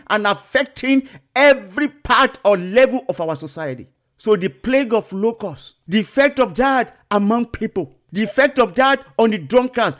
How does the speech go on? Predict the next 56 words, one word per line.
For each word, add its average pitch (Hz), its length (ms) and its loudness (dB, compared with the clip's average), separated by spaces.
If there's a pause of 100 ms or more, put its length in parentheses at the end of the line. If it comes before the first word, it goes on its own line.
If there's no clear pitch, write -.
on 190 260 0
those 262 260 4
who 262 120 2
are 233 100 6
greedy, 208 520 -4
the 196 100 -6
effect 277 300 0
of 226 160 0
that 262 340 2
on 214 180 0
those 262 140 -4
people 262 180 -4
who 233 120 -4
drink 196 320 -8
wine, 240 260 2 (120)
the 202 100 -4
rest 262 200 4
of 240 100 2
the 220 80 -4
society. 202 680 0 (260)
If 202 140 -10
we 185 100 -4
look 202 220 -2
at 175 140 -2
verse 175 240 -4
six, 202 420 -6 (300)
I 151 80 -6
mean, 185 160 -4
the 170 100 -8
word 196 180 0
of 160 120 -6
God 190 340 4 (340)
is 160 180 -8
saying, 185 360 0 (160)
"For 170 160 6
a 165 60 6
nation 226 320 2
has 190 160 4
come 233 220 2
up 226 140 2
against 214 540 0
my 170 140 2
land, 160 600 2 (480)
strong 269 460 4
and 208 140 6
mighty 247 240 4
without 220 300 4
numbers. 226 520 4 (360)
His 196 180 -4
teeth 277 340 -2
are 185 100 4
the 175 120 -4
teeth 262 340 0
of 185 120 4
a 180 60 4
lion, 185 560 4